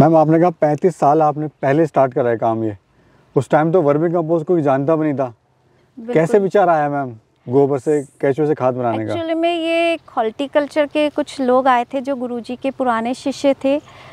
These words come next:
Speaker 2: उन्होंने ही हमारे को वर्म्स ला के दिए और उन्होंने ही हमारे को स्टार्ट कराया कि आप, और फिर उन्होंने ये तक करा कि हम कुछ बच्चे लाएंगे, यहाँ पे हम सिखाएंगे।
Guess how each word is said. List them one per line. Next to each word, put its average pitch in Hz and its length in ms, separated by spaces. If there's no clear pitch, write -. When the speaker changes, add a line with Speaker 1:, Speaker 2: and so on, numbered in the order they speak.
Speaker 2:
उन्होंने 294 340
ही 359 60
हमारे 311 340
को 311 160
वर्म्स 277 400
ला 285 140
के 294 180
दिए 269 340
और 247 220
उन्होंने 269 340
ही 311 60
हमारे 277 300
को 277 120
स्टार्ट 214 440
कराया 202 340
कि 269 220
आप, 254 160
और 254 200
फिर 311 200
उन्होंने 311 300
ये 302 200
तक 320 240
करा 302 200
कि 311 140
हम 302 180
कुछ - 280
बच्चे 262 320
लाएंगे, 269 340
यहाँ 277 220
पे 277 100
हम 294 100
सिखाएंगे। 226 680